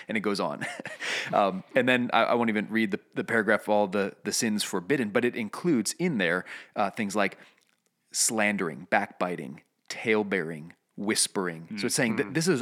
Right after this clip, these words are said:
Speaker 1: all, it's,
Speaker 2: Mm-hmm.
Speaker 1: the ninth commandment is not just against lying, it's against all these things where you are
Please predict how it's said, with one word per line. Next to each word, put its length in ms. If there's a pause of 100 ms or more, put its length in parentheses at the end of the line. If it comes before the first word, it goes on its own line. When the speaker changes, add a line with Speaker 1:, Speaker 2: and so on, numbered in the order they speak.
(100)
Speaker 1:
all, 400
it's, 140
Speaker 2:
Mm-hmm. 160 (300)
Speaker 1:
the 80
ninth 220
commandment 340
is 60
not 160
just 320 (100)
against 440
lying, 500
it's 160
against 380 (260)
all 220
these 220
things 260
where 100
you 180
are 160